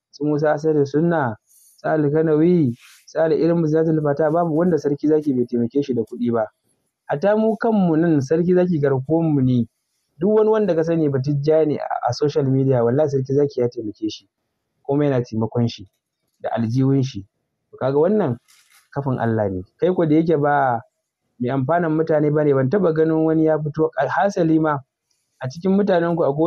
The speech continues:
wanda ya ce yi, a cikin, akwai wanda ya yi maula a wurinka ka sai mai mota. Ka sa almajirinka Afakallahu ya zo ya kwance mai zani a kasuwa. Ba kuma kowa ba ne shi ne wancan, ah, wa yake da suna,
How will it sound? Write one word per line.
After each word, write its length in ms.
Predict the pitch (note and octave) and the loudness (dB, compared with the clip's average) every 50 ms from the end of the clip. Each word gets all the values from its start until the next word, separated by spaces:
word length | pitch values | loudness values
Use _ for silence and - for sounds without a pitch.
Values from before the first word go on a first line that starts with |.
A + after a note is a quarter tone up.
| F3 | 2
wanda 120 | F3+ D#3+ D#3+ | 2 2 2
ya 60 | D#3+ D#3 | 0 2
ce 100 | - D3+ | 0 0
yi, 160 | C3 C#3 D3 - | 2 2 2 2
a 80 | - C3 | 0 -2
cikin, 220 | C3 - - E3 | -4 -4 -6 -4
akwai 260 | - C3+ C3 - D#3 E3+ | -4 -4 -2 -2 0 2
wanda 100 | E3 D3+ | 2 4
ya 60 | D3 | 4
yi 80 | D3+ D#3+ | 4 4
maula 300 | D#3+ C3+ B2 A#2+ C3+ D3 - | 2 2 2 2 0 0 0
a 80 | C3 C3+ | 0 0
wurinka 260 | C#3+ D3 D3 C#3+ C3+ | 0 0 0 -2 -2
ka 100 | - B2 | -4 -4
sai 180 | B2+ - C#3+ D3 | -4 -2 0 2
mai 140 | D3+ C#3+ C3+ | 2 2 2
mota. 360 | B2+ B2+ C3 B2+ B2+ A#2+ G#2+ - _ _ _ _ _ _ _ _ _ _ | 2 0 0 0 0 -2 -4 -4 _ _ _ _ _ _ _ _ _ _
Ka 60 | - D3 | -14 -8
sa 160 | - F3 D#3 | -4 -2 -2
almajirinka 600 | C3+ C#3 C#3+ D3 D#3 D3+ C#3 C#3 D3 D3+ C#3+ C#3 A2 | 0 0 0 0 0 0 0 0 0 0 -2 -2 0
Afakallahu 680 | B2+ C#3+ D3 D3+ D3+ D#3 D3+ D3 C#3 C#3 D3 D3 C#3+ C#3 | 0 0 0 0 -2 -2 0 0 0 2 2 2 2 2
ya 60 | C#3 | 2
zo 100 | C3+ C#3 | 2 0
ya 60 | C#3 | 0
kwance 320 | C3 - D#3 D#3+ - D3 C#3 | 0 0 -2 -2 0 0 2
mai 140 | C#3+ C#3 C3 | 2 2 2
zani 220 | C#3 C#3+ C#3 C3 | 2 2 2 0
a 80 | A2+ A#2 | -2 -4
kasuwa. 460 | - A#2+ A2+ G#2+ - C3 C3 B2 A2+ - _ _ _ _ _ _ _ _ _ _ _ _ _ - | -4 -6 -6 -6 -4 -2 -2 -2 -4 -6 _ _ _ _ _ _ _ _ _ _ _ _ _ -6
Ba 140 | B2+ C3+ C3 C3 | -4 -4 -2 -2
kuma 220 | F3+ F3+ F#3 F3+ | -2 0 -2 -2
kowa 260 | F#3 - G3 G3 G3 F#3+ | 0 0 0 2 2 2
ba 120 | G3 F#3+ | 2 2
ne 140 | F#3 D#3+ D3 C#3 | 2 2 0 0
shi 160 | C3+ E3 E3 | 0 0 0
ne 280 | D#3+ D3+ C3+ A#2+ A2+ - _ _ _ _ - | 2 2 0 0 -2 -4 _ _ _ _ -4
wancan, 760 | C3 D3 D#3+ D#3+ - D#3+ D3 C#3 C3+ C3 B2 A#2 A#2 A2 A2 - _ _ _ _ _ _ _ _ _ _ _ - | -2 0 0 0 0 -2 -2 0 2 0 2 0 0 -2 -4 -8 _ _ _ _ _ _ _ _ _ _ _ -8
ah, 380 | - B2+ B2+ B2 B2 B2 A#2+ | -4 -2 -2 0 0 0 0
wa 120 | A#2+ B2 C#3 | 2 2 0
yake 180 | D#3 D#3 D#3+ D3 | 0 0 0 0
da 80 | C3+ B2 | 0 0
suna, 540 | B2 - D3 D3+ D3+ D3+ D3 D3 D3 D3 | -2 0 0 0 2 2 2 2 0 -2